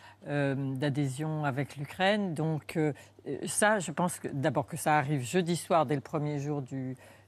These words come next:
du Conseil, et non pas au bout de, d'heures et d'heures et d'heures de discussion, euh, c'était important. Et puis, je crois que c'était vraiment la décision la plus importante qu'on attendait.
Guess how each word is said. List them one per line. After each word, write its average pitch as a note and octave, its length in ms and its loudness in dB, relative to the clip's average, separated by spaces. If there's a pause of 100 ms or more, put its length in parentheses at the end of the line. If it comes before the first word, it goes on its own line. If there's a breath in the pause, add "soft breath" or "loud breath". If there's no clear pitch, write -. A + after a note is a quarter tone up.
du D3+ 80 -6
Conseil, D#3 600 2
et C#3+ 40 4
non C#3 180 -2
pas D3 380 4
au C3+ 100 0
bout C3+ 220 -2
de, C3 160 -6
d'heures C#3+ 340 0
et C3+ 80 -2
d'heures C3+ 300 -2
et B2+ 60 -4
d'heures C3 240 -4
de B2+ 100 -6
discussion, D3 800 -10 (400 loud breath)
euh, D3 100 0
c'était D3 280 -2
important. F#3 640 0
Et D#3+ 160 2
puis, E3 560 -2 (180)
je D#3+ 160 -10
crois F#3 220 0
que - 80 -12
c'était - 260 -4
vraiment D#3+ 300 2
la E3+ 120 4
décision D3 440 -4
la D3+ 100 0
plus C#3+ 340 -2
importante A#2 520 -8
qu'on C3 200 -8
attendait. A#2 560 -6